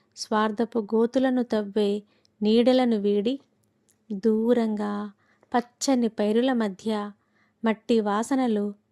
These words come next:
గుండె నిండా నింపుకొని, చెరువు గట్టున వీచే పిల్ల తెమ్మరను చుట్టుకొని, కుప్ప నూర్పిడిలా నన్ను నేను చెరుగుకొని, నేను పోగు చేసుకున్న ఆనందంలో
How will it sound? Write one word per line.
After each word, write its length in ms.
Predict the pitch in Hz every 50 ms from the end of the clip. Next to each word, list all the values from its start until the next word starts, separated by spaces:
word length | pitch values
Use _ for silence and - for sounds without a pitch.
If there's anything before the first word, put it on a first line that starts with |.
| - -
గుండె 300 | 180 - 208 196 196 208
నిండా 320 | 214 220 220 226 220 233 233 226
నింపుకొని, 600 | 208 196 196 185 - 202 - - 208 220 277 285 - _ _ _ _ _ _ _ _ _ -
చెరువు 340 | - 233 208 226 226 214 220
గట్టున 400 | 202 214 208 202 - 285 294 320 311
వీచే 400 | 277 262 240 233 - - 226 214 214 214 214 _ _ _ _ _ _ -
పిల్ల 300 | 233 220 226 233 247 254
తెమ్మరను 600 | 240 247 - 208 202 202 214 240 262 277 269 254
చుట్టుకొని, 680 | 226 208 - - 202 - - 220 208 - 214 214 240 285 294 _ _ _ _ _ _ _ _ -
కుప్ప 280 | 233 208 _ - 277
నూర్పిడిలా 760 | 269 262 247 233 226 226 220 - 226 208 208 202 208 202 202 196 208 208 _ _ _ _ _ _ _ -
నన్ను 400 | 214 208 208 214 214 220 240 262 247
నేను 340 | 220 220 214 214 208 202
చెరుగుకొని, 720 | 202 - - 208 196 196 202 226 226 226 - 220 220 247 285 285 _ _ _ _ _ _ _ _ _ _ _ _ _ _ _ _ _ _ _ _ -
నేను 300 | 247 247 269 294 311 339
పోగు 340 | 330 - 311 302 294 277 294
చేసుకున్న 640 | 285 - 269 254 240 - - 240 - 240 226 220 220
ఆనందంలో 800 | 214 208 208 202 202 226 247 262 262 269 269 262 247 220 208